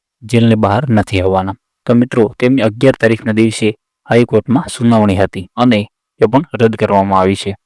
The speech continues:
તો મિત્રો, એનું કારણ લોકો દ્વારા એવું જાણવા મળી રહ્યું છે કે એનું કારણ એ છે કે જે તેમણે વિધાનસભાની અંદર કંઈક પત્ર લખ્યો હતો કે એવું કંઈક સવાલ ઉઠાવ્યો હતો કે કંઈક મુદ્દો તેમને મળી ગયો હશે,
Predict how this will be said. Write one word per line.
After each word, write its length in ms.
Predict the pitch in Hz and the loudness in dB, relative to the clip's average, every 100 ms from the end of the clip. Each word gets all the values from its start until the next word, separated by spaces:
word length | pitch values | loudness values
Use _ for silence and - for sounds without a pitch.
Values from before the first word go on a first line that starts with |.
| _ | _
તો 80 | 135 | 0
મિત્રો, 280 | 131 135 151 | 2 2 4
એનું 220 | 123 135 - | 4 2 -2
કારણ 300 | 120 127 101 _ | 0 0 -4 _
લોકો 320 | 104 104 - | -8 -6 -4
દ્વારા 260 | 131 127 131 | -2 0 2
એવું 180 | 113 120 | 2 2
જાણવા 280 | 113 113 110 | 2 2 2
મળી 240 | 107 107 | 2 2
રહ્યું 160 | 107 104 | 2 0
છે 140 | 104 | -4
કે 80 | 107 | -2
એનું 160 | 110 | -2
કારણ 280 | 117 110 107 | 0 0 2
એ 100 | 110 | 0
છે 220 | - 95 - _ - | -2 -8 -12 _ -8
કે 140 | 107 98 - | -6 -6 -4
જે 280 | 139 131 101 - _ _ _ | 0 2 2 -2 _ _ _
તેમણે 260 | - 127 123 | 0 2 2
વિધાનસભાની 760 | 101 98 117 123 113 113 107 | 0 -2 -2 -2 -2 -2 -2
અંદર 280 | 98 98 95 | -2 -2 -2
કંઈક 320 | 90 _ 110 - | -4 _ -12 -8
પત્ર 280 | 107 - 127 | -6 -2 2
લખ્યો 340 | 117 - 120 | 2 0 0
હતો 180 | 113 120 | 0 -2
કે 120 | - | 0
એવું 140 | 110 113 | 0 2
કંઈક 160 | 120 117 - - | 0 -2 -6 -6
સવાલ 280 | 113 117 | 0 2
ઉઠાવ્યો 480 | 117 - 127 123 101 | 2 0 0 0 0
હતો 200 | 98 104 | -2 -4
કે 180 | - 110 | -4 -6
કંઈક 280 | - 107 - | -2 -2 -2
મુદ્દો 340 | 107 117 120 | -2 2 0
તેમને 260 | 110 104 107 | 2 0 2
મળી 240 | 107 123 | 4 2
ગયો 200 | 104 95 | 2 0
હશે, 240 | 95 117 | 0 -4